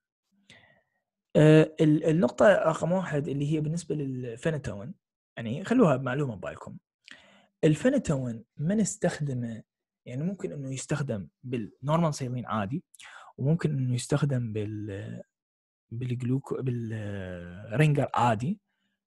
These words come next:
بس أبد ما تستخدمون فينتون ويا جلوكوز سلاين. الجلوكوز سيلين يعني، أوكي، أو ديكستروز، ما تستخدمون أي شيء بجلوكوز.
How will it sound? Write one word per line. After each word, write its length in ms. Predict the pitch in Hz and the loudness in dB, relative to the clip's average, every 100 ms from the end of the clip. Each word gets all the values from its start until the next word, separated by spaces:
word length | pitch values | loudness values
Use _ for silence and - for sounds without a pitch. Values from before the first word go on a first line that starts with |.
| - | -4
بس 300 | 151 165 - - | 4 6 4 6
أبد 300 | 254 233 165 | 8 8 8
ما 80 | 180 | 6
تستخدمون 600 | 185 - 160 143 143 139 | 4 2 2 2 0 0
فينتون 560 | 131 202 208 226 233 208 | 4 4 6 6 6 6
ويا 520 | 160 185 233 269 - _ _ _ _ _ _ _ - | 6 6 6 4 -4 _ _ _ _ _ _ _ 4
جلوكوز 380 | 147 165 247 | 6 8 8
سلاين. 420 | 240 120 95 101 - _ _ _ _ _ _ _ _ _ _ _ _ - | 6 2 -4 -10 -16 _ _ _ _ _ _ _ _ _ _ _ _ -6
الجلوكوز 360 | 123 131 160 202 | 2 6 8 8
سيلين 360 | 117 92 78 | 4 0 -4
يعني، 260 | 78 87 - _ _ - | -6 -10 -12 _ _ -2
أوكي، 240 | 156 160 | 2 4
أو 100 | 117 | 2
ديكستروز، 640 | 120 127 - 131 127 131 - - | 0 0 0 2 2 0 -8 -2
ما 100 | 226 | 2
تستخدمون 480 | - - 135 156 156 | 2 0 2 2 2
أي 120 | 151 | 0
شيء 160 | 170 175 | 0 -2
بجلوكوز. 560 | 123 101 - - - | -2 -6 -10 -14 -16